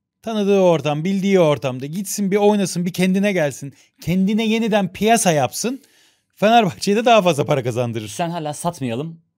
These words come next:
Speaker 2: kiralayalım görüşündesin değil mi?
Speaker 1: Evet. Çünkü yani iyi geçireceği bir Bundesliga sezonunun sonrasında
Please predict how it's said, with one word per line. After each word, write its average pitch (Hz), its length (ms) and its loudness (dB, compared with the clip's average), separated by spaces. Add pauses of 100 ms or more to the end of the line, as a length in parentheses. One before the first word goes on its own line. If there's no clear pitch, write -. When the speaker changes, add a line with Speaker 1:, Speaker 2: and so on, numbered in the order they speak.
(100)
Speaker 2:
kiralayalım 110 600 -4 (200)
görüşündesin 85 480 -10
değil 135 120 -4
mi? 87 100 -10 (100)
Speaker 1:
Evet. 107 220 -14 (680)
Çünkü 190 600 -2
yani 156 280 -4 (320)
iyi 190 220 4
geçireceği 202 580 0
bir 180 160 0
Bundesliga 208 520 -2
sezonunun 202 460 -2
sonrasında 208 640 -4